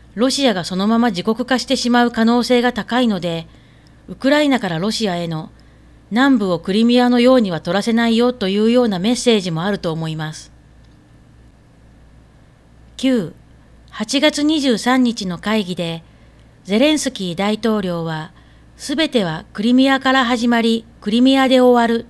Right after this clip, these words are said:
といった発言をしたようです。文字通り読めば、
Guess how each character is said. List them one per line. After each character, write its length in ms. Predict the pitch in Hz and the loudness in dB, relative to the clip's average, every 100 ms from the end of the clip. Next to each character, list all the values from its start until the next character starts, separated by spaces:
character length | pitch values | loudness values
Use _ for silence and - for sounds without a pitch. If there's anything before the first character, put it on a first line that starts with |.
| - | -8
と 80 | 202 | -6
い 40 | |
っ 60 | 175 | -6
た 160 | - | -8
発 240 | 170 185 208 | -8 -6 -2
言 240 | 220 220 | 0 0
を 60 | 214 | -2
し 60 | - | -4
た 120 | 214 | -2
よ 180 | 214 196 | -2 -2
う 40 | |
で 160 | 170 160 | -6 -10
す。 160 | - - - _ - - - - - - - - - - | -16 -20 -20 _ -20 -20 -20 -20 -20 -20 -20 -20 -20 -10
文 140 | 202 226 | -2 0
字 140 | 254 | 0
通 180 | 311 302 | 2 0
り 80 | 226 | 0
読 160 | 202 | -2
め 140 | 202 180 | -2 -2
ば、 240 | 160 165 | -6 -8